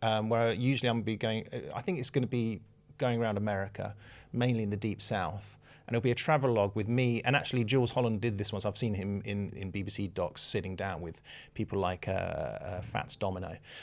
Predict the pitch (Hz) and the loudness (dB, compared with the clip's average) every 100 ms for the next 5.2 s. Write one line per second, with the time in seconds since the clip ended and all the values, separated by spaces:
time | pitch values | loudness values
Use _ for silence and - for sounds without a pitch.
0 | - - 123 123 120 120 - 131 147 147 | -18 0 6 6 6 2 0 2 4 4
1 | 151 135 117 104 127 127 113 120 120 104 | 4 2 2 2 4 4 4 4 4 2
2 | 98 101 - 123 117 113 110 123 120 - | 0 -2 2 4 4 4 2 2 2 2
3 | - 135 143 131 120 104 104 117 123 147 | 6 8 10 8 4 2 2 4 4 4
4 | 117 113 - 107 110 104 113 127 127 - | 2 2 -2 0 2 2 6 6 4 0
5 | - | -4